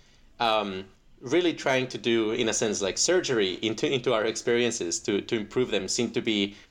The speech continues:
uh, a, a much more effective way of improving the world than just, like, changing our environment. Um, so,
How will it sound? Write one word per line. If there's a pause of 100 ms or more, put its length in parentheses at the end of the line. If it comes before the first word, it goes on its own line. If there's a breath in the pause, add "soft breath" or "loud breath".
(300 soft breath)
uh,
a,
a
much
more
effective
way
of
improving
the
world
than (180)
just,
like,
changing
our
environment. (140)
Um, (520 soft breath)
so,